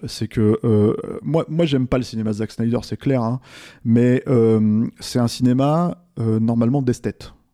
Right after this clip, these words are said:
C'est-à-dire, c'est un esthète, il fait du cinéma léché, euh, qui, qui, euh, qui, euh, presque, j'ai envie de dire, chichiteux, mais, euh, d'une certaine technicité, parce qu'il pousse vraiment le truc jusqu'au bout, il travaille l'image à fond, et cetera, et cetera. Et c'est même,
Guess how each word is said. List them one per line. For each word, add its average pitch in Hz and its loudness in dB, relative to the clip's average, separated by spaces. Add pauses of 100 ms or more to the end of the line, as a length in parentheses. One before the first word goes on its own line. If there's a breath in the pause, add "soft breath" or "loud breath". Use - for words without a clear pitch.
(100)
C'est-à-dire, 110 -4
c'est - -16
un 98 -10
esthète, - -6 (160)
il 113 -8
fait 113 -8
du 110 -8
cinéma 104 -6
léché, 131 -2 (480 soft breath)
euh, 104 2
qui, 107 -8 (220)
qui, 107 -4
euh, 101 2
qui, 107 -4
euh, 104 2 (220)
presque, - -4
j'ai 110 -4
envie 107 -4
de 101 -16
dire, 107 -8
chichiteux, - -2 (540 soft breath)
mais, 135 0
euh, 113 0
d'une 110 -4
certaine 131 -4
technicité, 127 -4
parce 127 -4
qu'il 113 -10
pousse 143 -2
vraiment 117 0
le 120 2
truc 135 -6
jusqu'au 113 -6
bout, 123 -2
il 107 -2
travaille 120 -2
l'image 117 0
à 110 -2
fond, 127 -2
et 117 -6
cetera, 104 -8
et - -6
cetera. 180 -4
Et 143 -4
c'est 113 -6
même, 131 0